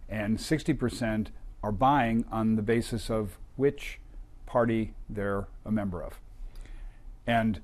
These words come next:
so if you understand that, in fact, now politics is important as race or gender or income or education or location, you know, but brands need to run into this as opposed to run away from it,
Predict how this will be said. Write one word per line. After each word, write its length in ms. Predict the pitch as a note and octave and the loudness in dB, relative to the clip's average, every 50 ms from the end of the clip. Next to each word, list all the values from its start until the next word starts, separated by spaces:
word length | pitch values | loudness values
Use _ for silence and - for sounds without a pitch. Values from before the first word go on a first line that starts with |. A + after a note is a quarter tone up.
| - | -10
so 300 | - - - B2+ A#2+ - - | -6 0 2 2 2 2 0
if 160 | - A2 F#2 A2+ | -2 -2 2 4
you 180 | B2+ B2+ C3 | 4 4 4
understand 720 | - B2+ C3+ C3 B2 - - - - - D#3 B2 A#2 G#2 | 4 4 4 6 4 4 2 2 2 4 6 6 6 4
that, 180 | G2 A2 A2 G#2+ | 4 2 0 0
in 140 | - A#2 A2 | 0 0 0
fact, 320 | G#2+ - B2+ A#2+ G#2+ - A#2 | 2 4 4 4 4 2 0
now 140 | G#2 F#2 | 0 0
politics 680 | F#2 - - C3+ D3+ D#3 D3 C#3+ - - A2+ F#2+ - G#2+ | -2 0 2 4 6 6 6 4 2 0 -4 -4 -2 -4
is 160 | G#2 F#2 G2+ | -4 -2 0
important 600 | G#2+ G2+ F2+ - - A#2+ A2 G#2 G#2 G2+ G2+ G2 | 0 -2 -2 0 2 2 2 2 2 0 0 0
as 300 | F#2+ F2+ F#2+ F#2 - - - - - - | -2 -4 -6 -8 -10 -12 -14 -14 -4 2
race 440 | C3+ D3 D3 A#2 F#2 E2+ - - - - - - - - - - | 4 6 6 6 4 2 -2 -8 -12 -12 -12 -12 -14 -12 -10 -6
or 60 | G2+ | -6
gender 500 | F#2 F2 - C#3+ D3+ D3 B2 G#2+ F#2 E2 - - - - - - - | 0 4 6 6 6 6 4 4 2 -2 -4 -8 -12 -12 -12 -10 -6
or 140 | F2+ F#2 - | -4 0 4
income 500 | B2+ C#3+ E3 F3+ - - A2+ F#2 E2+ D#2+ - - - - - | 6 6 6 6 4 2 -2 -2 -2 -4 -8 -10 -12 -10 -2
or 160 | - G#2+ A2+ | 2 6 6
education 760 | B2 A#2+ A#2+ A#2+ - - C3 C#3 D3 C#3+ - - G#2 D#2 D2 - | 6 6 4 0 -2 0 2 2 2 0 -2 -2 -4 -4 -4 -6
or 180 | - G#2 G#2+ G#2+ | -2 0 0 2
location, 680 | A2 G#2+ - - - C#3+ D3+ C#3+ - - F#2 E2+ F2 - - - - - - - - - - - - - - - - - | 2 2 2 2 0 0 0 0 -2 -4 -4 -4 -6 -8 -10 -16 -20 -20 -20 -18 -18 -16 -16 -16 -14 -14 -14 -14 -6 2
you 100 | - C3+ | 4 6
know, 300 | C#3 B2+ A#2+ A#2+ A#2 G#2+ - - - - | 8 8 8 8 6 4 2 -4 -10 -8
but 300 | - C3+ A#2 C3+ A#2+ A2 | -4 0 4 4 4 6
brands 320 | B2 D3 D#3+ F#3 G#3 F3+ D#3 | 8 8 8 8 8 6 6
need 180 | G3 F#3 - | 4 4 4
to 240 | - - B2+ A#2+ A2+ - | 4 4 2 2 2 0
run 340 | - A2+ A#2+ B2+ C#3 D#3 D#3+ | 0 4 6 8 8 8 8
into 240 | D3 C3 A2 - G2 | 8 6 6 4 0
this 280 | F2+ F2 D#2+ - - A2+ | -4 -4 -4 -2 0 0
as 140 | G#2 F#2 | 0 0
opposed 380 | A2+ G2+ - G#2 A2+ A2+ A2 - | 0 -2 2 2 2 2 2 0
to 80 | - A2 | -2 0
run 220 | G#2 A2 A#2 A2+ | 2 2 4 4
away 260 | A2+ A2 A2 A2 B2 - | 4 4 4 4 4 4
from 220 | - - G#2 D#2+ | 2 -2 -6 -6
it, 140 | - - | -8 -12